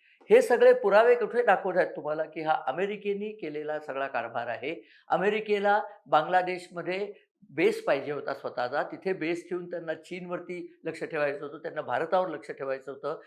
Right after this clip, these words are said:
आणि शेख हसीनांनी पब्लिकली सांगितलं होतं की अमेरिकेत, त्या अमेरिकेचं नाव नाही घेतलं, एक गोरा आला होता असं त्या म्हणल्या. त्यांनी येऊन त्यांना काय सांगितलं होतं निवडणुकीच्या आधी की, "तुम्ही आम्हाला इथे एक जागा द्या, आम्हाला इथे बेस द्या,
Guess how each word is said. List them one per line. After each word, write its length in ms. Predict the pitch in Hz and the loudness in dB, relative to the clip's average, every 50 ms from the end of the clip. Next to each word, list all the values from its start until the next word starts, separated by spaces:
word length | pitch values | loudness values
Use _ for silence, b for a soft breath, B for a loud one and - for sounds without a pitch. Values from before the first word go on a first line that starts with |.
| B B B B | B B B B
आणि 260 | B 151 165 185 196 190 | B 0 0 0 -2 -6
शेख 360 | - - 196 214 226 226 208 | -4 2 4 4 4 4 2
हसीनांनी 600 | 202 - - 202 190 190 196 196 185 190 190 208 | 0 0 0 -2 -4 -4 -6 -8 -8 -8 -8 -8
पब्लिकली 680 | 202 - - - 180 180 180 220 262 262 277 269 269 | -8 -4 0 2 2 2 2 0 -2 0 0 -2 0
सांगितलं 420 | - 233 196 190 190 185 202 196 | 2 2 2 2 0 -4 -2 -2
होतं 340 | 185 175 170 170 175 175 196 - B B B B - | -2 -2 0 0 0 0 0 -2 B B B B -2
की 60 | 185 | -2
अमेरिकेत, 560 | 180 - - 175 185 202 202 220 214 220 214 214 - | 0 2 0 2 2 2 0 0 0 -2 -4 -2 0
त्या 100 | - 190 | 4 4
अमेरिकेचं 480 | 180 170 185 196 208 208 208 208 208 185 | 4 4 4 0 0 -2 -2 -4 -2 -2
नाव 160 | 185 185 190 | 0 0 0
नाही 120 | 202 202 | 0 -2
घेतलं, 280 | 175 160 147 - 139 139 139 - | -2 -4 -6 -6 -8 -10 -8 -6
एक 160 | 175 170 - 123 | -8 -8 -8 -8
गोरा 220 | 135 156 165 190 202 | -6 2 6 8 8
आला 220 | 185 175 165 170 | 8 8 6 4
होता 200 | 165 170 - 170 | 4 2 2 -2
असं 160 | 151 - 170 | -4 -2 -4
त्या 140 | 170 - 151 | -6 -4 -4
म्हणल्या. 340 | 139 139 127 117 110 110 107 - b b b b b _ - | -6 -6 -10 -12 -12 -14 -14 -14 b b b b b _ -2
त्यांनी 220 | 165 165 180 196 | 0 0 0 2
येऊन 220 | 214 208 208 208 208 | 0 0 0 0 2
त्यांना 240 | 208 196 185 196 190 | 2 2 2 2 2
काय 180 | 202 202 220 | 2 2 2
सांगितलं 380 | - 214 196 185 175 175 185 175 | 2 -2 -6 -6 -6 -8 -6 -8
होतं 200 | 160 156 160 160 | -6 -6 -8 -8
निवडणुकीच्या 560 | 160 165 175 170 156 143 180 170 - 165 151 | -6 -6 -6 -6 -8 -8 -8 -4 0 2 0
आधी 240 | 143 139 156 180 - - B B B B B - | 0 0 -4 -8 -8 -10 B B B B B -12
की, 60 | 202 | -12
"तुम्ही 360 | 185 - - 185 175 208 240 | -10 -8 -8 -6 -4 -4 -4
आम्हाला 320 | 247 233 208 202 202 196 196 | -4 -2 -2 -2 -2 -2 -2
इथे 360 | 190 170 170 - 180 185 185 | -4 -4 -6 -8 -8 -8 -8
एक 160 | 170 139 139 127 | -8 -10 -10 -4
जागा 300 | 160 147 143 139 160 151 | -2 0 0 2 0 0
द्या, 260 | 139 143 147 160 175 - | 0 0 -2 -2 -4 -4
आम्हाला 280 | - 139 143 151 156 156 | -8 -10 -10 -8 -8 -8
इथे 220 | 151 151 151 170 | -8 -6 -8 -8
बेस 340 | 160 160 143 151 156 - - - | -8 -8 -8 -10 -10 -12 -12 -6
द्या, 180 | 165 156 165 | -4 -2 -2